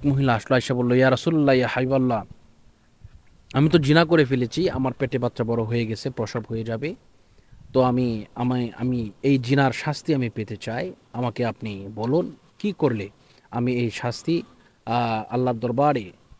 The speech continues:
আমি ক্ষমা পে-, ক্ষমা পেতে পারি, জিনার শাস্তি আমাকে দিন।" আল্লাহ রাসূল বললেন, "তোমার সন্তান যখন প্রসব হবে তখন তুমি আসবা।" তখন ওই মহিলা সন্তানকে নিয়ে আসলেন। আসার পরে আল্লাহ রাসূল সাল্লাল্লাহু আলাইহি ওয়াসাল্লাম বললেন, "তুমি এই সন্তানকে দুই বছর দুধ পান করাইবা,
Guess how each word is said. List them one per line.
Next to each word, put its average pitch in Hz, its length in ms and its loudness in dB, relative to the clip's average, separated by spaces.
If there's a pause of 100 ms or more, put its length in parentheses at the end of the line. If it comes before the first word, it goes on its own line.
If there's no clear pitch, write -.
আমি 123 160 -8
ক্ষমা 123 340 -4
পে-, 117 220 -4
ক্ষমা 131 260 -2
পেতে 120 240 -4
পারি, 120 360 -4 (220)
জিনার 127 180 -2
শাস্তি - 320 -8
আমাকে 110 300 -8
দিন।" 92 160 -12 (760)
আল্লাহ 165 160 6
রাসূল 214 200 2
বললেন, 185 320 6
"তোমার 165 200 0
সন্তান 165 400 0
যখন 147 300 0
প্রসব 151 340 -4
হবে 139 180 -2
তখন 120 280 -6
তুমি 104 180 -8
আসবা।" 80 280 -18 (760)
তখন 175 160 4
ওই 208 100 8
মহিলা 185 400 6
সন্তানকে 170 540 0
নিয়ে 143 180 4
আসলেন। 110 340 -4 (200)
আসার 156 220 -2
পরে 139 200 0
আল্লাহ - 760 -2
রাসূল 170 160 0
সাল্লাল্লাহু 143 400 0
আলাইহি - 0 -
ওয়াসাল্লাম - 0 -
বললেন, 123 600 -2
"তুমি 147 200 0
এই 139 220 2
সন্তানকে 139 580 -2
দুই 151 240 4
বছর 180 440 4 (420)
দুধ 143 220 2
পান 127 140 2
করাইবা, 95 400 -8